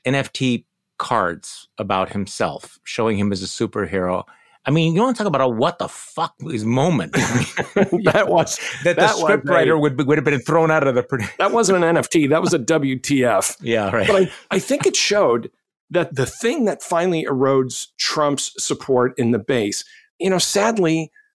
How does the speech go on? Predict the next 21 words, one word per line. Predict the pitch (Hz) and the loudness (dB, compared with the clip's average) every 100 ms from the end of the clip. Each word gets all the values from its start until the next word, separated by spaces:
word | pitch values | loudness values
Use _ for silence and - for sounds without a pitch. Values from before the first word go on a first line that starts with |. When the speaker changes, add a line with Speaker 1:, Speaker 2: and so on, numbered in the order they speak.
| _ | _
Speaker 2:
the | 156 139 | -6 -4
Trump | - 160 190 - 113 | -4 -2 -2 -2 -2
base | 143 135 135 - - _ _ _ _ _ _ | 0 0 0 -4 -10 _ _ _ _ _ _
doesn't | 190 160 156 - | -4 -2 -2 -4
care | - - 123 117 113 | -6 -4 -2 -2 -2
about | 123 117 113 107 107 - _ _ _ _ | -2 0 0 2 0 -4 _ _ _ _
terminating | - 156 135 120 113 117 113 | -4 0 2 2 0 0 -2
the | |
Constitution | 110 - 117 110 - - 131 120 - 117 110 104 - _ _ _ _ | -4 -2 -2 -4 -8 -4 -2 -2 0 0 0 -4 -10 _ _ _ _
or | 117 113 107 104 95 - _ _ _ | -2 2 2 2 0 -4 _ _ _
supporting | - 151 - - 160 139 131 | -10 -8 -6 0 2 4 2
January | 139 131 123 120 | 2 2 2 0
sixth | - 180 143 - | 0 0 0 0
or | 131 | 0
whether | 120 135 139 | 2 2 2
or | |
not | 131 117 | 2 0
Kanye | - 147 143 143 131 131 131 127 | -2 0 2 2 4 2 2 0
West | 127 123 123 - | -2 0 0 -2
is | 123 110 | -2 0
a, | 131 131 | 0 -2